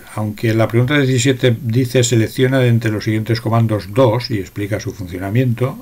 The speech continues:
aquí vamos a explicarlos todos, es decir, los cinco. Bien, vamos a empezar por el comando su.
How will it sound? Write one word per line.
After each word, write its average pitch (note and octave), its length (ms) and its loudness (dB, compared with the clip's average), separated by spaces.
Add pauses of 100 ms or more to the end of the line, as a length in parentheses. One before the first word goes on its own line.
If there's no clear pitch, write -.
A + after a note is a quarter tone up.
aquí G#2+ 260 0
vamos A2+ 240 2
a G#2+ 60 -4
explicarlos G2+ 680 -6 (140)
todos, - 420 -12
es - 60 -12
decir, F2+ 280 -8
los F2 220 -14
cinco. - 400 -14 (1080)
Bien, A#2+ 180 4
vamos C#3 220 4
a D3+ 40 4
empezar C#3+ 560 2
por C#3 320 6
el A#2 140 2
comando A#2 480 2
su. - 300 -6